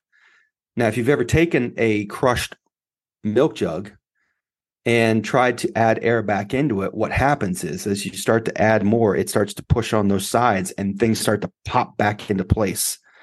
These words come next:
Pop, pop, pop, to the point where you've got as much air as that is going to fit back into this water,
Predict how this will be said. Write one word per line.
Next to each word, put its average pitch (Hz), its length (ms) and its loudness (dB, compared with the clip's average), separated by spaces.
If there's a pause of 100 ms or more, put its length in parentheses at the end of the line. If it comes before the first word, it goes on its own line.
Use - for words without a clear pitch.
(220)
Pop, - 380 0
pop, - 260 -4
pop, 117 240 -8 (220)
to 131 80 2
the 113 80 8
point 170 260 2
where 120 380 4 (480)
you've 131 280 0
got 139 240 4
as 117 140 -2
much 127 240 0
air 156 500 0 (440)
as 110 200 0
that 120 220 4
is 110 100 0
going 113 180 0
to 110 60 0
fit - 320 -4
back 113 320 0
into 131 400 0
this 107 220 0
water, 113 340 0